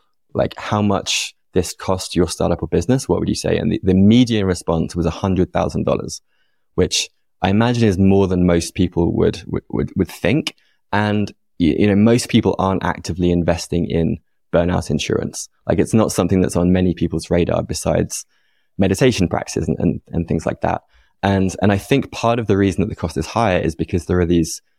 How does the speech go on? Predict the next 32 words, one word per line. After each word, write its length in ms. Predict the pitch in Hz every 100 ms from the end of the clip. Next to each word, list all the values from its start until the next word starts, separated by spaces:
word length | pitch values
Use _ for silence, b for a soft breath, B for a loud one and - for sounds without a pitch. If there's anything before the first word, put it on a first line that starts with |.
| _
second 440 | - - 110 - 101
and 120 | 90
third 400 | - 95 87 85
order 480 | - 90 85 80 - _ _ _ -
consequences 760 | 117 107 - - - 107 -
of, 260 | - 85 -
of, 180 | 87 -
like, 260 | 73 71 _ _ _
talent 340 | - 120 117 107
attrition, 600 | - 101 - 98 92 92
of 260 | 82 82 - _ _
opportunity 500 | - 87 87 82 80
costs, 640 | - 113 104 - - -
lost 300 | - 87 -
productivity, 880 | - 80 - 107 98 - 98 92 87 _ _ -
you 100 | 90
know, 60 | 87
you 200 | 92 92
lose 240 | 92 90
great 220 | 82 85
leaders, 640 | - 104 98 95 82 - - _ _ -
make 440 | 98 95 - - -
shitty 320 | - 107 -
decisions 540 | - - 101 98 95 -
in 80 |
the 100 | 90
run 160 | 87 90
up 140 | -
to 200 | - 98
the 120 | 90 85
burnout 340 | 87 87 -
itself. 560 | - - 95 90 -